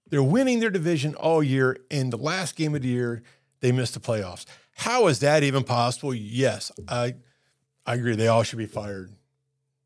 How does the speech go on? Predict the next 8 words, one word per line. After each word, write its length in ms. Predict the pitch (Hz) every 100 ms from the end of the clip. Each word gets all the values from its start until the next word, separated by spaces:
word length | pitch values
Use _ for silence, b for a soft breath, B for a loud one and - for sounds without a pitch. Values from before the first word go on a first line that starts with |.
| _ _
They 140 | 127 127
all 160 | 127
should 220 | 123 120
be. 220 | 104 101 98 _ _ _ _ _ _ _ _ _ -
I, 380 | 131 143 - - -
I 60 | -
mean, 180 | 156 147
how, 520 | 131 143 160 160 -